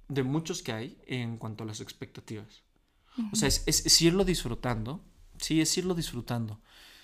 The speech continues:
Speaker 1: Eh, pero también hay cosas que nosotros podemos empezar a tener sobre expectativas de... Eh, no sé, se me quiere venir ahorita algún ejemplo sobre el tema de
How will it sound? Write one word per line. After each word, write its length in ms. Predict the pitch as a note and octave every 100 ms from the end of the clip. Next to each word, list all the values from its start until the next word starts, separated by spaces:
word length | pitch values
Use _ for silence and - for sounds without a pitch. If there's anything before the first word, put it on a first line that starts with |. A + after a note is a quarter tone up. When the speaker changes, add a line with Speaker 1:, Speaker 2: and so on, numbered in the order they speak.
| - _ -
Speaker 1:
Eh, 380 | C#3+ C3 A#2 A2 A2 - - - _ _ - - C3+
pero 160 | D#3 C#3+
también 280 | C3+ C#3+
hay 100 | D#3+
cosas 340 | D#3+ D3 C3+ D3
que 120 | C3
nosotros 280 | A#2 B2 C3+
podemos 360 | - B2 B2+
empezar 300 | A#2 G#2 A#2+
a 100 | A#2
tener 260 | - A2 A2
sobre 220 | A#2 A2+
expectativas 920 | A2+ - A2 - - B2 A2+ B2 - - -
de... 540 | A#2 C3 B2 A#2+ C3+ - - - - - _ _ -
Eh, 440 | C3+ B2 A#2 A2 G#2+ G#2+ G#2 G2+ G#2 _ _ _ - _ _ _ - - -
no 120 | C3+
sé, 220 | - G2+
se 100 | F#2+
me 120 | A2
quiere 180 | G#2+ B2+
venir 160 | A#2 A2+
ahorita 220 | A2+ A#2
algún 200 | A2 A2
ejemplo 340 | G#2 G#2+ G#2
sobre 240 | A2 G#2+ G#2+
el 80 |
tema 340 | G2+ G#2+ G#2+ G#2 - - - _
de 880 | - A#2 A2+ G#2+ G#2+ F#2+ - - -